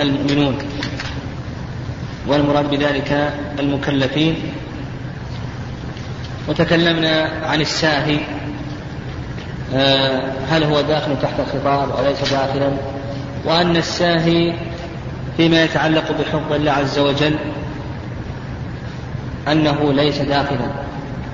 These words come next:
لكنه قد يؤمر يطالب بالقضاء وقد لا يطالب. فيما يتعلق بحقوق الآدميين فإنه داخل،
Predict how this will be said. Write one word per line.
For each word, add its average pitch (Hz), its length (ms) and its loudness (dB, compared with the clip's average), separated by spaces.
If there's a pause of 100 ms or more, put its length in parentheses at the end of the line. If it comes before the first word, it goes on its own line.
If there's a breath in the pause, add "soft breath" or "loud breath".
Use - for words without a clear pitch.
(140)
لكنه 147 520 2
قد 147 280 2
يؤمر 143 480 2 (460)
يطالب 147 440 4
بالقضاء 143 460 2
وقد 135 260 0
لا 143 100 2
يطالب. 135 400 2 (280)
فيما 139 240 4
يتعلق 143 460 4 (160)
بحقوق 135 400 0
الآدميين 139 720 2 (1080)
فإنه 135 560 2
داخل، 131 340 2